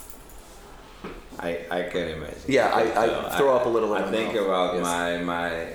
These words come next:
Speaker 1: my, uh, father-in-law. He doesn't understand. He worked in a,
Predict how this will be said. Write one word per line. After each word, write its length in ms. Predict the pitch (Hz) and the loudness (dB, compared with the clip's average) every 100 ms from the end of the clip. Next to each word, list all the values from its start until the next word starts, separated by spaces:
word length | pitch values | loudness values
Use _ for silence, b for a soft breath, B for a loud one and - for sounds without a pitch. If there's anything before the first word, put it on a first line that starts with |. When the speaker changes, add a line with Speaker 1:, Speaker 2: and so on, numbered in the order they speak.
| - 85 | -12 -14
Speaker 1:
my, 460 | 85 85 82 82 80 | -8 -6 -6 -6 -6
uh, 360 | 80 80 80 - - - | -8 -10 -10 -12 -12 -4
father-in-law. 880 | 90 92 92 80 78 76 78 87 82 - - | -2 -2 -2 -6 -6 -6 -6 -6 -8 -14 -10
He 120 | 90 | -6
doesn't 360 | 87 95 92 85 | -2 -2 -2 -4
understand. 640 | 80 71 - 76 73 78 | -6 -10 -10 -10 -10 -10
He 100 | 82 | -4
worked 520 | 90 95 95 95 - 87 | -2 0 0 -2 -8 -8
in 180 | 85 | -8
a, 140 | 85 | -6